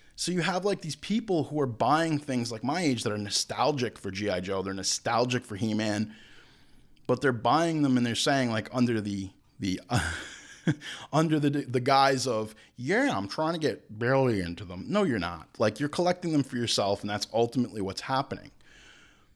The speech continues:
They tried a lot of different things. We had a G I Joe movie, uh, in the early two thousands. <sighs>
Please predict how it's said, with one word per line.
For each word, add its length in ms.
They 200
tried 260
a 60
lot 240
of 80
different 360
things. 360
We 320
had 240
a 60
G 200
I 140
Joe 260
movie, 460
uh, 300
in 120
the 80
early 300
two 200
thousands. 840
<sighs> 40